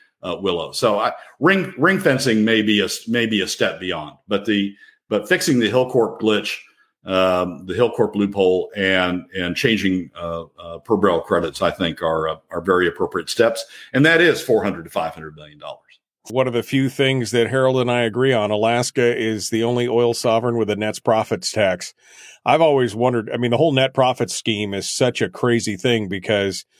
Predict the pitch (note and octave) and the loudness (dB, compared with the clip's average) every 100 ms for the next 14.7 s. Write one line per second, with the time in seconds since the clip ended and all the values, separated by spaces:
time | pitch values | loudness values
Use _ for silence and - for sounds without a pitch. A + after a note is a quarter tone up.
0 | _ - - _ - A2+ C3 B2+ A2+ C#3+ | _ -20 -20 _ -4 0 2 0 0 0
1 | C3 A2 G#2+ A2 A#2+ A2+ A#2 A2+ G#2+ A#2 | 2 2 2 2 2 2 2 0 -2 0
2 | G#2+ G#2 G2 - B2+ C3 A#2+ B2 G2+ G#2 | 2 0 -2 -2 2 2 2 -2 -2 -6
3 | - A2+ F#2+ - B2+ A#2 - - C3+ C3 | -2 0 0 0 0 -2 -6 -2 0 2
4 | B2 G#2+ F#2+ - A2 F#2+ A#2+ B2 A2 G2 | 2 0 -4 -4 -4 0 2 2 0 0
5 | A#2+ G#2 G2 A#2 A2+ G2+ G2 F#2 A#2 B2 | 0 0 2 2 2 0 -4 0 0 0
6 | F#2+ - F#2 F#2+ F2+ A#2 A2+ A#2+ A#2 A2 | -2 -4 -4 -4 0 0 2 0 0 0
7 | G2 F#2+ - G#2+ G2+ G#2+ G#2 F#2 G#2 G2 | 0 -2 0 -2 0 0 0 0 -2 0
8 | G2+ - G#2+ G#2 F#2+ - G2 F2+ F2 _ | -2 0 0 0 -4 -4 0 0 -2 _
9 | _ _ - - _ _ - F2+ F2 F2 | _ _ -20 -20 _ _ -4 -2 0 -2
10 | E2+ F2 - G2 F#2+ G#2 F#2+ F#2 _ _ | -6 -10 -6 -6 -2 -4 -2 -6 _ _
11 | - - C3 - - - F2+ - D#2+ _ | -12 -2 -2 0 -4 -2 -2 -4 -14 _
12 | - A2 G2+ A#2 C3+ A#2 A2 A#2 A#2 A#2 | -4 -2 2 2 2 0 0 0 0 0
13 | G2+ - B2 G#2+ A2+ A2+ A2 G2 A2 A2 | -2 -2 -2 0 -2 0 0 -2 0 -2
14 | G#2 - - G#2 G2 F#2+ | -2 -6 -4 -2 -2 -2